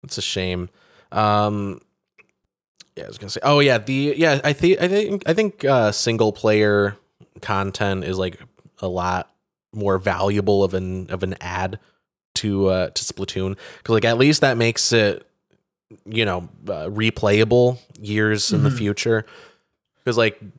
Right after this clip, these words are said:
Speaker 2: Ye-
Speaker 1: you know, you know that Nintendo's gonna shut down the servers in, like,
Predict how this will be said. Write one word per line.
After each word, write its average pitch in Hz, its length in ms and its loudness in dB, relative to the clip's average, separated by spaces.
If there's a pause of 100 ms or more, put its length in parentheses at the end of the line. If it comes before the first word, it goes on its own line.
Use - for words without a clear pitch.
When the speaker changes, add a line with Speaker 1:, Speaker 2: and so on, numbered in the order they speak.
Speaker 2:
Ye- 185 220 0
Speaker 1:
you 135 140 2
know, 151 180 6
you 170 160 4
know 208 260 6
that 139 400 2
Nintendo's 117 520 2
gonna 104 160 0
shut - 300 0
down 95 240 0
the 92 80 -4
servers 87 920 -2
in, 95 240 -2
like, 90 480 -4